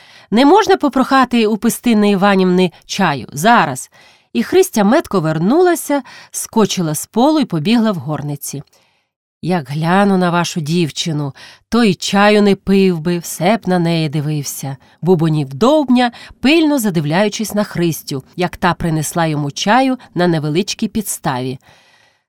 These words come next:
"Та беріть уже, а то кину", — червоніючи, як маківка, мовила Христя. Довбня, не спускаючи з неї очей, нехотя простяв руку, ледве узявся за блюдце, як Христя, наче муха, вертнулася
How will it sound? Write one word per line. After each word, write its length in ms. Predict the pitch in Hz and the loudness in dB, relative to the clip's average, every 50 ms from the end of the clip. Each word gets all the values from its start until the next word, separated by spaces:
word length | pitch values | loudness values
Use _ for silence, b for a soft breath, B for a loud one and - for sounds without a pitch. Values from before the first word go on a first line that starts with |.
| _ _ - | _ _ -2
"Та 140 | 175 185 202 | 0 2 4
беріть 420 | 180 233 247 247 226 175 - - | 4 4 4 4 2 0 -2 -4
уже, 360 | 170 165 156 170 175 151 139 - B B B | -4 -2 -2 -2 -2 -2 -4 -8 B B B
а 100 | 190 208 | -4 -2
то 180 | - 254 247 | 0 -2 -2
кину", — 440 | - - 208 208 180 151 151 147 143 - _ | 0 2 2 2 2 2 0 -4 -6 -10 _
червоніючи, 680 | - - 190 170 160 165 170 180 180 165 160 - - 165 | -8 -4 -4 -2 0 0 2 2 2 0 -2 -4 -6 -6
як 240 | 151 151 147 - - | -6 -6 -8 -4 -2
маківка, 540 | 190 240 262 247 - 254 220 - - 220 202 B B B B | 0 0 0 0 -2 -4 -4 -4 -4 -4 -4 B B B B
мовила 440 | 165 165 185 196 185 170 180 170 156 | 0 2 2 2 2 2 0 -2 -2
Христя. 560 | - - 165 165 139 - - - - 117 - _ _ _ B B B B B B B B | -4 -6 -8 -8 -8 -8 -12 -12 -14 -14 -14 _ _ _ B B B B B B B B
Довбня, 520 | 160 160 302 370 370 285 262 233 233 214 | 0 2 4 4 4 4 2 2 2 2
не 140 | 180 180 196 | 2 0 0
спускаючи 760 | - - - 180 - - - 180 180 170 160 151 - - 151 | -2 -4 -8 -8 -6 -2 -2 0 0 0 -2 -4 -6 -6 -6
з 80 | 139 | -4
неї 260 | 156 160 151 147 139 | -4 -4 -4 -4 -4
очей, 480 | 117 135 - - - 233 285 311 294 262 B B B B | -6 -6 -6 -4 -2 0 0 0 -2 -4 B B B B
нехотя 520 | - 170 220 285 320 - - 302 - 277 240 | 0 2 2 2 2 0 -2 -4 -4 -4 -6
простяв 500 | - - 156 - - - 147 135 139 143 | -4 -6 -8 -6 -4 -4 -4 -4 -4 -4
руку, 560 | 139 - 247 311 302 - - 277 277 269 262 b b b b b b b | -2 -2 -2 -2 -4 -4 -4 -4 -4 -4 -6 b b b b b b b
ледве 500 | b 185 214 285 359 311 277 294 294 285 | b 2 2 4 2 2 2 0 2 0
узявся 680 | 240 - 170 156 131 135 160 170 175 160 - - 190 | 0 0 -2 -2 -2 -2 0 0 0 -2 -4 -8 -8
за 160 | 170 127 135 131 | -8 -8 -8 -6
блюдце, 480 | 139 165 202 277 349 349 - - 330 | -4 0 0 0 0 0 -2 -2 -2
як 180 | 262 196 180 - | 0 -2 -2 -4
Христя, 640 | - - 269 339 381 - - - - 339 311 311 277 | -4 0 2 2 2 0 -2 -4 0 0 2 2 2
наче 460 | 220 180 214 254 - - - 247 240 | 0 0 0 -2 -4 -6 -4 -2 0
муха, 440 | 214 208 233 208 - - 170 147 - | 2 2 2 2 0 -2 -4 -6 -4
вертнулася 1120 | - 156 160 202 190 160 - - 185 190 233 339 427 392 370 359 - - - - 320 311 | -2 0 2 2 2 0 0 0 2 4 6 6 8 6 6 4 2 0 0 0 0 0